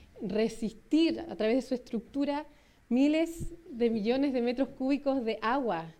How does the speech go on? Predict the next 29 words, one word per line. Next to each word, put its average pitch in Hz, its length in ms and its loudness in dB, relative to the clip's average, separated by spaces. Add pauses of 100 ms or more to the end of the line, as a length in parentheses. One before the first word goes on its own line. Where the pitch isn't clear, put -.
que 202 80 -10
están 202 260 -6
debajo 190 400 -8
de 170 100 -10
él. 175 100 -16 (520)
Eh, 170 680 -4
y 196 100 -4
aún 214 240 -2
así 262 520 -4 (360)
no, 269 760 -2 (140)
eh, 185 760 -6 (160)
permitir 202 400 -2
que - 80 -6
el 208 100 -2
agua, 220 440 -4 (400)
eh, 175 880 -6 (200)
lo 165 1080 -6 (640)
suba, 220 480 -2
¿cierto? 226 420 -6 (280)
No 226 80 -4
permitir 233 360 -4
que 240 60 -4
el 220 80 0
agua 220 280 -2
entre 254 600 0 (440)
y 196 120 -4
se 202 120 -2
hunda. 180 280 -2 (920)
Eh, 175 320 -2